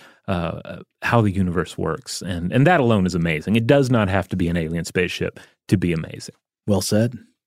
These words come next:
Speaker 1: And either way, I think somebody out there should create a tiki drink named the Oumuamua, because I
Speaker 2: Uh-huh.
Speaker 1: think there, there are a lot of possibilities there. You could have the,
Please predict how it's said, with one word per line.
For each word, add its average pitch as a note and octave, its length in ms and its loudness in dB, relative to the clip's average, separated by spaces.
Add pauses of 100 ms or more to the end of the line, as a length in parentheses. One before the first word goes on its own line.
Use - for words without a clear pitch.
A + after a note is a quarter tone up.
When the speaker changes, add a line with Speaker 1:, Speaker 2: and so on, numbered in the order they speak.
Speaker 1:
And B2 160 4
either D#3+ 240 4
way, A#2 380 2 (100)
I A2+ 120 2
think - 360 0 (120)
somebody A#2+ 440 4
out G2 200 0
there F#2+ 180 2
should G2+ 180 -2
create G2 240 0
a - 60 -6
tiki G2+ 320 -2
drink - 460 -6 (1000)
named A2 560 6
the G#2 80 2
Oumuamua, F#2 760 2
because A2+ 280 2
I B2+ 40 4
Speaker 2:
Uh-huh. A2 80 2
Speaker 1:
think A2 140 4
there, G2 180 4
there G2+ 100 2
are G2+ 40 2
a G2+ 40 4
lot G#2 180 2
of F#2+ 80 -4
possibilities E2+ 560 -2
there. G2 80 0
You G2 60 -2
could G#2 120 2
have A2 120 0
the, F#2+ 160 2